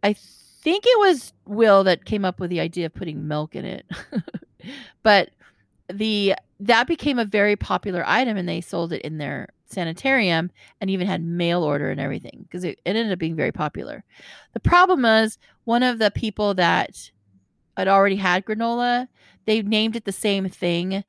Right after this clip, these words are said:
and so they were sued. They had to change the name, but they did continue to make it. The ideas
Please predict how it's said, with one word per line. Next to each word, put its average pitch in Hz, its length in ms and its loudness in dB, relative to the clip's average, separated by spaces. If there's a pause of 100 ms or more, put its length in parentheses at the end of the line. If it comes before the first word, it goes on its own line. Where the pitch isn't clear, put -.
(460)
and 185 180 -2
so 175 400 2
they 160 280 0
were 151 100 -4
sued. 196 480 -2
They 180 100 0
had 190 140 2
to 175 60 -14
change 165 300 -6
the 156 100 -8
name, 151 400 -4 (960)
but 165 280 -2
they 190 180 0 (160)
did 214 200 -2
continue 170 480 -4
to 165 160 -12
make 160 240 -6
it. - 160 -6 (240)
The 233 160 2
ideas 247 640 0